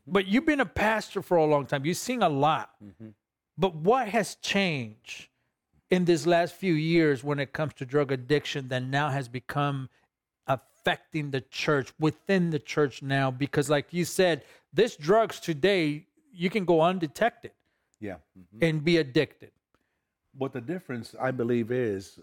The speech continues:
Speaker 2: with the, uh, what's happening today is that there is not one church, whether it has twelve members or twelve hundred members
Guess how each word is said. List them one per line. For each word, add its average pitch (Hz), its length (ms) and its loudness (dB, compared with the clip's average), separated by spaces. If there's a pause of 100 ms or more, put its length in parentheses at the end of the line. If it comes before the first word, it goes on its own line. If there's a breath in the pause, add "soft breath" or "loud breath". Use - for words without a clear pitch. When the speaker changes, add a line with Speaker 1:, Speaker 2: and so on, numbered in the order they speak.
Speaker 2:
with 107 200 -6
the, 92 240 -2 (160)
uh, 92 320 -6 (100)
what's 101 180 -10
happening 110 460 0 (360)
today 120 420 2
is 101 280 -4
that 95 220 0 (1300)
there 147 220 2
is 107 160 -2
not 107 220 0
one 123 240 0
church, 101 560 -2 (500)
whether 120 380 4
it 101 80 0
has 95 460 -2
twelve 135 360 2
members 151 580 0
or 104 140 0
twelve 98 420 0
hundred 165 320 0
members 147 480 0